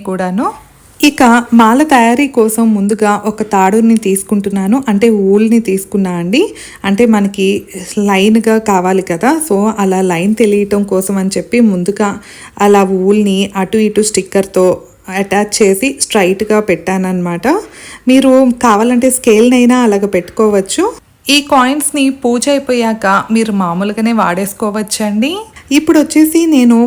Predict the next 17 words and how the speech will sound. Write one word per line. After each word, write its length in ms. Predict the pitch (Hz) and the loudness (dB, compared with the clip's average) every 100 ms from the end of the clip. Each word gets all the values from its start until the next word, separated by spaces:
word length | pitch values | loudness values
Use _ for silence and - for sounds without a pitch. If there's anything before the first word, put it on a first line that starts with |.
| 240 | 0
ఫైవ్ 240 | 254 220 247 | 0 2 4
రూపీస్ 400 | 269 269 262 240 247 233 233 - 226 202 | 2 0 0 2 2 2 0 -4 -4 2
గోల్డ్ 240 | 208 226 233 | 4 4 2
కలర్ 260 | 247 233 233 | 2 2 0
కాయిన్, 340 | 220 208 208 220 220 | -2 0 0 -2 0
అలానే 340 | 220 220 220 262 - 208 | 2 2 2 0 -2 0
వన్ 160 | 196 196 233 | 2 2 2
రూపీ 280 | 233 233 214 - - - - _ - | 2 0 -4 -6 -20 -20 -20 _ -2
సిల్వర్ 340 | 240 208 233 226 | 0 2 0 2
కలర్ 260 | 220 214 214 | 2 2 2
కాయిన్ని 480 | 208 196 196 196 196 190 - 208 | 2 2 0 0 0 -2 -4 -4
అదొకటి 440 | 202 214 233 226 240 220 | 0 0 0 0 -2 0
ఇదొకటి 420 | 196 196 202 220 | -2 -2 -2 0
పెట్టుకుంటూ 580 | 208 180 202 202 196 262 233 | -2 -4 -4 -2 0 2 2
మాలలాగా 560 | 185 190 202 196 196 202 | 2 0 2 2 0 -2
తయారు 320 | 208 175 180 - | 0 -2 -4 -2
చేస్తున్నాను. 640 | 190 190 214 202 208 214 | 0 0 -2 -2 0 0